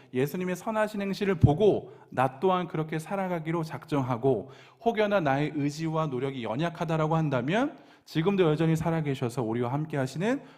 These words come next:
보혜사 성령님을 의지하여서 내가 그렇게 살아가기로 작정하고 의지하는 것,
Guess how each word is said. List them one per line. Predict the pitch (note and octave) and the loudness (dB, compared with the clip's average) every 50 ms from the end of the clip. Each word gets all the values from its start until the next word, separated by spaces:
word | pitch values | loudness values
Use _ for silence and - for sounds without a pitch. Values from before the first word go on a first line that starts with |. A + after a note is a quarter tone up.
| _ - | _ -8
보혜사 | - B2+ B2 B2+ C3 B2+ B2 C3+ B2+ | -4 -2 0 0 0 -2 -2 -4 -4
성령님을 | B2+ - E3 E3 E3 D#3+ D#3+ D#3 D#3+ F3 - | -6 -6 -6 -4 -4 -2 -2 -2 -2 0 2
의지하여서 | F3 F3+ G3 F3+ G#3 F#3 D3+ C3 A2+ G#2 F#2+ - G#2 F#2 F2+ - - - - - - | 2 2 2 2 2 0 0 0 -2 -4 -8 -8 -8 -10 -10 -12 -16 -20 -20 -18 -6
내가 | - C3 D3 E3+ F#3 | -2 0 0 2 0
그렇게 | D#3+ F#3 F3 F3 - F#3 | 0 0 -2 0 -2 -2
살아가기로 | F3 - G#3 G3+ G3+ F#3 F#3+ F#3 F3+ F#3 F#3 F3+ | -2 -2 -2 -2 -2 -2 -2 -4 -2 -2 -4 -4
작정하고 | - - D3+ - - - F3 E3+ E3 E3 D#3+ E3+ E3+ E3 E3 - - - | -4 -8 -10 -8 -6 -4 -2 0 0 0 0 0 -2 -2 -4 -8 -10 -4
의지하는 | D3 D3 D#3+ D#3+ E3 F3 E3+ E3 D#3+ D#3 C#3+ | -2 -2 0 0 0 0 0 0 0 0 0
것, | G#2+ G#2 F#2+ - - | 0 -2 -4 -4 -8